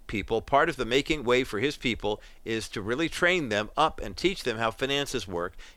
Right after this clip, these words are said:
in the kingdom. Because many of you very soon are gonna have more money than you ever, uh, had in your life, uh, just by participating in cryptocurrency." Now, he started running the scam in twenty twenty-two,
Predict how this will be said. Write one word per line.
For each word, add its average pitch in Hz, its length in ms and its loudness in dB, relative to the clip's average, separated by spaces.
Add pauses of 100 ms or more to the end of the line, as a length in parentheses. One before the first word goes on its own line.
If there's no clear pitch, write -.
in 123 120 -2
the 117 40 -2
kingdom. 202 400 0 (640)
Because 110 280 -6
many 160 200 4
of 143 120 2
you 147 100 2
very 113 220 2
soon 170 240 0
are 139 60 4
gonna 117 160 2
have 113 200 2
more 104 160 0
money 127 280 4
than 117 120 0
you 104 140 0
ever, 98 320 -2 (280)
uh, 98 200 0
had 120 200 0
in 107 60 -8
your 90 140 -8
life, 123 400 2 (280)
uh, 95 140 -4
just - 240 -10
by 113 140 4
participating 110 680 -2
in 110 100 -4
cryptocurrency." 123 840 -2 (2500)
Now, 123 240 2 (100)
he 139 260 0
started 165 440 4
running 160 300 4
the 113 60 -4
scam 107 560 0 (720)
in 113 160 -4
twenty 123 280 2
twenty-two, 117 600 -2